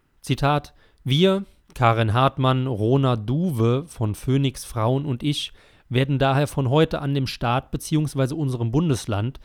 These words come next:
die zusätzlich erbrachte Betreuung und Beschulung unserer Kinder monatlich in Rechnung stellen. Das Rechnungsstellen ist unsere Form von Protest,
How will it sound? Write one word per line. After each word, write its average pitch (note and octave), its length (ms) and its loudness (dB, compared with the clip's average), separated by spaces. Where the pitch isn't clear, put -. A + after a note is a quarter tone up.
die D#3+ 100 -2
zusätzlich D#3+ 560 0
erbrachte - 460 -4
Betreuung C3+ 580 2
und C#3 200 -4
Beschulung D3+ 520 0
unserer C3+ 320 -2
Kinder E3 500 0
monatlich C#3 500 2
in D#3 100 -2
Rechnung C3+ 400 -2
stellen. G2+ 540 -6
Das C#3+ 180 -2
Rechnungsstellen C#3+ 840 0
ist D3+ 160 -10
unsere E3 400 0
Form B2 300 0
von A#2 200 0
Protest, - 640 -4